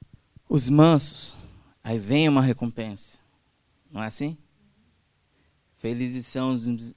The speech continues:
os que têm fome e sede de justiça", aí vem uma recompensa. Eu gosto da expressão que fala: "Porque Deus as deixará completamente satisfeitos." Aí vem,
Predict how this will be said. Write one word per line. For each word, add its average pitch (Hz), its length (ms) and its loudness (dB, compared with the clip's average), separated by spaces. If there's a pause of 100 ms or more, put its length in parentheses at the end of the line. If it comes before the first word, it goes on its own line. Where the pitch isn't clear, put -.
os 113 220 -6
que - 80 -20
têm 120 140 -2
fome 127 340 2
e - 20 -2
sede 120 400 -6
de 113 80 -10
justiça", 117 600 -8 (1160)
aí 101 200 -10
vem 113 260 0
uma 113 160 0
recompensa. 107 760 -14 (1300)
Eu 107 80 -8
gosto 117 240 4
da 120 80 2
expressão 117 480 -4
que 117 80 -10
fala: 117 320 -6
"Porque 113 320 -6
Deus 135 880 -6
as 104 160 -4
deixará 117 580 -6
completamente 120 800 -8
satisfeitos." - 800 -10 (2000)
Aí 127 180 2
vem, 127 460 0